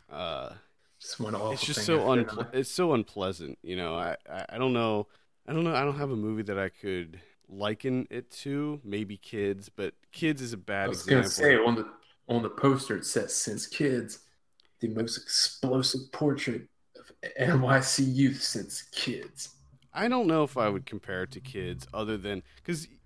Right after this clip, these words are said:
Speaker 1: really all you have is disaffected youth. I mean, that's the only connection you really have to Kids. Um, it, it has a very realistic look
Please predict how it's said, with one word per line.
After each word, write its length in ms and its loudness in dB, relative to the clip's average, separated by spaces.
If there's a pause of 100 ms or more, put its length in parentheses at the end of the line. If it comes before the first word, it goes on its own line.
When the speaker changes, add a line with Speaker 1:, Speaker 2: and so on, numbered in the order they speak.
Speaker 1:
really 300 4
all 260 4
you 100 -2
have 440 0
is 400 -10
disaffected 640 -10
youth. 440 -16
I 60 -8
mean, 160 2
that's 160 0
the 220 -10
only 260 4
connection 600 -6
you 100 -4
really 240 -6
have 460 -4
to 100 -20
Kids. 580 -8 (300)
Um, 560 -2 (140)
it, 160 -4 (180)
it 140 -6
has 240 2
a 60 0
very 500 4
realistic 1000 -2
look 280 -4